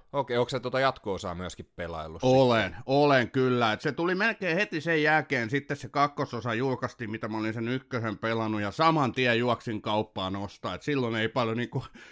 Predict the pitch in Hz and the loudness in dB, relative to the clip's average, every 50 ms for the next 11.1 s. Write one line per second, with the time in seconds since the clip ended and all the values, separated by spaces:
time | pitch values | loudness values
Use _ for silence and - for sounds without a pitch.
0 | - - - - - _ _ _ _ - 127 139 139 127 127 123 - - 123 117 | -20 -20 -20 -20 -20 _ _ _ _ 2 6 6 6 6 4 0 0 0 0 2
1 | 120 117 120 123 123 135 120 117 143 143 135 127 - 120 101 113 110 - - 127 | 2 2 0 0 0 0 2 2 4 4 2 2 2 0 -2 -2 -6 -6 -6 -6
2 | 117 117 123 123 120 117 120 113 - - 120 107 104 107 107 104 104 104 - - | -4 -2 0 0 0 0 0 -4 -6 -8 -8 -8 -6 -6 -6 -6 -6 -8 -6 -6
3 | 135 123 123 120 110 98 - - 110 107 104 92 - 110 - - 113 107 - 110 | -4 -2 0 -2 -2 -4 -4 -4 -2 -2 -2 -4 -6 -10 -10 -10 -12 -10 -8 -6
4 | 110 117 120 - _ 127 113 110 110 107 107 104 98 101 101 101 101 110 127 143 | -6 -6 -6 -6 _ -6 -6 -4 -4 -4 -4 -4 -4 -4 -6 -4 0 0 0 0
5 | 139 - 135 123 123 117 120 113 110 - - - - - 110 117 - - 135 131 | 0 0 0 0 2 2 2 0 0 -4 -12 -20 -14 -6 -6 -4 0 2 2 2
6 | 127 - - 147 127 123 123 123 117 120 135 139 135 - - - - 107 98 120 | 2 0 -4 -2 -2 0 -2 -2 0 4 4 4 4 2 -2 -4 -4 -2 -2 -2
7 | 123 120 110 120 113 107 107 - 139 139 139 143 143 135 127 127 - 123 113 - | -2 0 2 2 2 0 2 0 2 2 4 4 4 4 2 2 0 -2 -4 -4
8 | - - 123 117 107 117 117 110 110 107 110 110 123 110 107 104 110 104 - - | -4 -4 -4 -2 -2 -2 -2 -2 -2 -2 -4 -4 -6 -6 -4 -4 -4 -4 -4 -4
9 | - 127 120 113 120 113 107 101 - - 107 101 104 110 113 110 104 107 104 98 | 0 0 2 2 2 0 -2 -4 -6 -6 -4 -2 0 0 0 -2 -2 -4 -6 -6
10 | 120 113 101 95 95 95 98 95 95 - - 110 104 98 117 113 104 104 98 110 | -6 -6 -6 -6 -6 -6 -6 -6 -6 -8 -8 -10 -10 -8 -8 -8 -8 -8 -8 -10
11 | 104 - | -10 -12